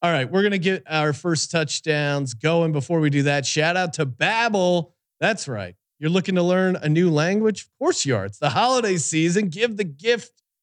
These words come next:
uh, give yourself a gift of learning a new language. Babbel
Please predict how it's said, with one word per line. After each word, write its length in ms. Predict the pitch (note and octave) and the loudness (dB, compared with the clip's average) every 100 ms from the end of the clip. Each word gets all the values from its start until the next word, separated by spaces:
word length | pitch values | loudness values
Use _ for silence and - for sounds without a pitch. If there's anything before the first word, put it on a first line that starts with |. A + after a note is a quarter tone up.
| _ _ E3 | _ _ -2
uh, 260 | E3+ F3 | 2 2
give 180 | D#3 A#3 | 0 -6
yourself 300 | D#4 - C4 | -4 -2 0
a 60 | F#3+ | 0
gift 400 | A#3 C4 - G#2+ | 0 -2 -6 -16
of 120 | A2 | -2
learning 340 | C#3+ E3 E3 D#3+ | 2 4 2 0
a 60 | |
new 220 | C#3 D3 D#3+ | -2 2 2
language. 560 | D#3 F#3+ G3 G3 D#3+ - _ _ - | 2 2 2 2 0 -10 _ _ -2
Babbel 460 | F#3+ C4 G#3+ E2+ | 0 0 -2 -8